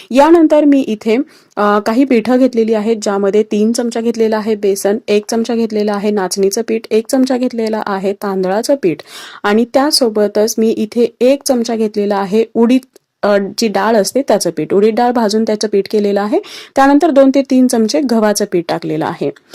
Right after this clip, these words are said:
काही मसाले यामध्ये घालायचे आहेत, ज्यामध्ये आहे हळद, थोडासा गरम मसाला घातलेला आहे, थोडेसे, अ, मी इथे जिरे घातलेले आहे. तुम्ही हवं तर जिरे पावडर सुद्धा इथे वापरू शकता.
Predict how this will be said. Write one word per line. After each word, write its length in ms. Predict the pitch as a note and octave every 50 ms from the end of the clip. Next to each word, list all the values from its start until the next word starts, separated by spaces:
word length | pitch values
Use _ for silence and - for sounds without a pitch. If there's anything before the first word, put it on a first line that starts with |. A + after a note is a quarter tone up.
| - - _ -
काही 180 | B3 B3+ C#4 D4
मसाले 400 | C#4+ C#4 C4+ - C#4 C4+ C4+ C#4
यामध्ये 320 | C4+ B3+ B3+ B3+ A#3+ B3+
घालायचे 380 | B3+ B3 A#3+ A3+ A3+ A3 - A#3
आहेत, 200 | A3 A3+ B3+ A#3
ज्यामध्ये 380 | A#3 G#3+ G#3 G#3 G#3 G3+ G#3 -
आहे 320 | - G3+ G3 F3+ G#3 - - A#3+
हळद, 300 | - A3 G3 F#3+ A3 C#4 - _ - - - _ -
थोडासा 360 | - C4 A#3 A3+ A3 - A#3+
गरम 300 | A3 G3 G3+ F#3+ F#3+ G3
मसाला 380 | A3 A#3 A3+ A3 - A#3 A#3 A3+
घातलेला 400 | A3+ A#3 A3+ A3 G#3+ G#3+ G#3+ G#3+
आहे, 240 | G#3+ G#3+ G#3 A#3+ D#4 - - - - - - -
थोडेसे, 560 | - B3 A3+ A#3 A#3 - - B3 A#3+ B3+ - -
अ, 280 | G#3 G#3 G3+ G3 G3 G3
मी 160 | G#3 G#3 G#3
इथे 260 | G#3 - A3+ G#3+ F#3+
जिरे 280 | F3+ - G3+ G3 G#3 A#3
घातलेले 340 | B3 B3+ B3+ B3 A3+ A3+ A3
आहे. 180 | A3 A3 C4
तुम्ही 240 | C#4 - C4+ A#3+ B3
हवं 200 | A#3 A#3+ A3+ A3 G#3+
तर 60 | B3 A#3+ G#3+ G#3
जिरे 220 | A3 G#3 G3+ G#3+
पावडर 380 | G#3 - G3 F#3+ F#3 F#3 G3+ A#3
सुद्धा 360 | - A#3+ G3+ F#3 A3 G#3 B3+
इथे 160 | B3 B3 A#3
वापरू 340 | A3+ A3+ G#3+ G#3+ - G3 G3+
शकता. 360 | G#3 - G3+ G3+ - - C#4+